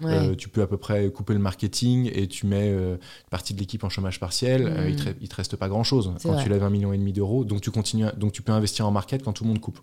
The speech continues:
Speaker 1: Mm.
Speaker 2: Et c'est ce qu'on a fait.
Speaker 1: Mm.
Speaker 2: Et effectivement, euh, le cocktail de tout ça a fait que le projet a été, euh,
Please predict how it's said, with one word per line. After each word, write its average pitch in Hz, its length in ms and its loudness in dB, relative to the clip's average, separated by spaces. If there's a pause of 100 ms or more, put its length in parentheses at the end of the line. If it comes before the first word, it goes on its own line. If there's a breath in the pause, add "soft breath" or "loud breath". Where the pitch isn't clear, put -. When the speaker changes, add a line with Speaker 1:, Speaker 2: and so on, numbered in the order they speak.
(160)
Speaker 1:
Mm. 156 480 0
Speaker 2:
Et - 60 -2
c'est - 80 -4
ce - 80 -6
qu'on 98 120 0
a 92 60 0
fait. 90 160 -6 (360 loud breath)
Speaker 1:
Mm. 160 240 -2
Speaker 2:
Et 95 40 2
effectivement, 107 680 2
euh, 90 720 -2 (920)
le 117 120 2
cocktail 113 360 2
de 104 60 0
tout 110 140 -4
ça 135 300 2
a 104 140 0
fait 113 160 -2
que - 60 -10
le 101 80 -2
projet 107 420 2
a - 20 2
été, 95 320 -2
euh, 92 140 -4